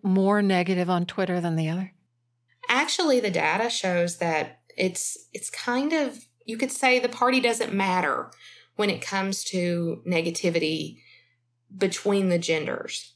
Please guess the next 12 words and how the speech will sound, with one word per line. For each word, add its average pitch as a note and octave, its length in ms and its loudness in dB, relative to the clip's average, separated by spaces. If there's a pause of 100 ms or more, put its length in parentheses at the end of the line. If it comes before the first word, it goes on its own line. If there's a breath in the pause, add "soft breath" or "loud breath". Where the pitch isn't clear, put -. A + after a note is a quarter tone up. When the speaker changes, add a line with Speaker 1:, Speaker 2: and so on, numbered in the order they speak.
(100)
Speaker 2:
So F3 640 2 (480)
whether G#3+ 280 4
it's F#3+ 260 0 (120)
females A#3+ 1000 2
who G#3 220 -2
are F3+ 140 2
Democrats A3 680 0
or G3 140 -4
females G3+ 500 -2
who G3+ 80 -4
are F3+ 80 0
Republicans, F#3 840 -2